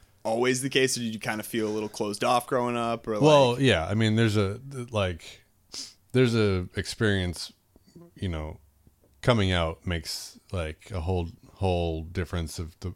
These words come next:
Speaker 2: the type of person you are. And I wanted to do stand-up comedy, like,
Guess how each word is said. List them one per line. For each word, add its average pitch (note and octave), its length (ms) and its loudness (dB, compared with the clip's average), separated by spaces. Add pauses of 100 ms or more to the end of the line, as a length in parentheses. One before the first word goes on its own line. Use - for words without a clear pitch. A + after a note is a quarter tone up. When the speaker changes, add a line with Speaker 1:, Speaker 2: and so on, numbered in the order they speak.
(120)
Speaker 2:
the F2+ 120 -8 (240)
type F#2+ 280 -2
of E2 120 -8
person E2+ 480 -6 (540)
you F#2 300 -6
are. D#2+ 500 -2 (560)
And F2 460 -2 (2250)
I B2 120 6
wanted B2+ 260 6
to G#2 80 0
do G2+ 180 2
stand-up F#2 360 -2
comedy, F2 540 0
like, E2 400 -8